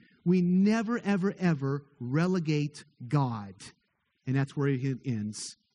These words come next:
He says, "All are yours, and you are Christ, and Christ is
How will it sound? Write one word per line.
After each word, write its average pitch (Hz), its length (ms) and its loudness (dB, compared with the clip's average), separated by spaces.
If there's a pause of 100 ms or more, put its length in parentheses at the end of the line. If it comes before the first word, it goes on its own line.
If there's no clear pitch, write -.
(720)
He 156 80 -2
says, 151 240 2
"All 170 180 2
are 202 80 4
yours, 170 720 0 (880)
and 127 200 -2
you 202 200 4
are 208 100 2
Christ, - 960 -2 (720)
and 208 160 -12
Christ - 800 -2 (180)
is 135 600 0